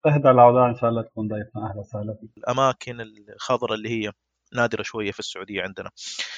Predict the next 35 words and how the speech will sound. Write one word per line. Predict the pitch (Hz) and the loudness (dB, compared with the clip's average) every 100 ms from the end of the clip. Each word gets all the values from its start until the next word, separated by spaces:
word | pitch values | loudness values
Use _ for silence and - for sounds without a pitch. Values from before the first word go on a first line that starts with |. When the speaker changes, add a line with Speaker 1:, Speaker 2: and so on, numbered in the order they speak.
| - - | -18 -10
Speaker 2:
فلنا | - 147 190 | 2 6 6
زيارة | 147 147 131 | 6 6 4
إن | 110 | 4
شاء | 131 117 | 2 2
الله. | 101 - 180 | 0 -2 6
Speaker 1:
ولا | 208 226 185 165 196 | 10 10 8 4 6
للأمانة، | 185 185 196 214 220 190 165 175 | 6 8 8 8 6 6 0 6
للأمانة | 185 185 190 196 220 226 214 | 8 10 10 8 8 6 6
نحن | 226 - | 4 6
اللي | 190 160 | 6 6
مفكرينها | 147 - - - 147 135 | 4 4 0 0 2 6
نادرة | 143 127 120 | 6 6 2
بالسعودية، | 123 - 120 127 131 113 113 | 0 -4 -4 -2 -4 -4 -8
بس | 123 - - | -10 -12 -4
يمكن | 160 170 151 143 | -2 0 0 0
في | 165 156 | 0 -2
خضار | - 135 147 165 143 127 | 4 4 8 8 8 4
بالسعودية | 120 - 127 131 151 165 151 | -6 -2 0 2 2 2 0
أكثر | - - 135 | -2 0 2
من | 135 139 | 2 0
لبنان | 135 156 165 170 | 0 4 6 6
وأكثر | 165 - 143 | 0 -2 0
من | 139 | 0
أي | 151 151 | 2 4
بلد | 143 143 135 | 4 2 2
تاني | 156 131 123 | 2 4 4
عربي. | 123 113 104 - | 4 2 -2 -10
أنت | 131 | 0
عندك | 131 143 135 131 | 4 4 2 0
الطائف | - - 147 - 139 - | -4 4 4 4 -2 -2
وأبها | 117 139 139 135 127 131 131 | -2 0 2 4 6 6 6
ومناطق | 123 127 151 156 151 - _ _ 147 | 4 6 8 8 6 -10 _ _ -4
جدا | 175 151 123 | 0 2 0
حلوة | - 143 127 | 0 0 0
وجميلة | 117 127 139 147 139 147 | 0 2 6 6 4 0